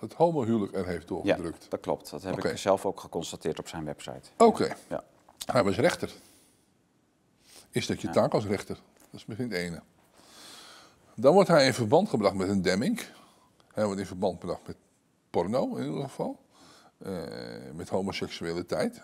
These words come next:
Speaker 1: Er wordt een hele hoop dingen in. Maar, maar uiteindelijk ook met kinderporno. Dat is niet bewezen, maar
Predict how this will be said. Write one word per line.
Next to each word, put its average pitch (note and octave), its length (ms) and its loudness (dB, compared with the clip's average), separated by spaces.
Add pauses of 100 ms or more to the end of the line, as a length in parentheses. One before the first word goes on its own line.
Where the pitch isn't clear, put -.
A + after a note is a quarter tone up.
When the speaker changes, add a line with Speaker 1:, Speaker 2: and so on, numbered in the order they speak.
(140)
Speaker 1:
Er F#2 120 -8
wordt D#2 260 -12
een - 100 -16
hele B2 240 4
hoop B2+ 200 8
dingen D#3 220 2
in. D#3+ 200 -2
Maar, A2 120 -6 (400)
maar D3 120 10
uiteindelijk B2+ 400 6
ook F2+ 140 0
met G2 120 -6
kinderporno. - 760 0 (800)
Dat F#2 140 -8
is - 60 -20
niet F2+ 100 -6
bewezen, E2+ 480 -6
maar E2+ 180 -4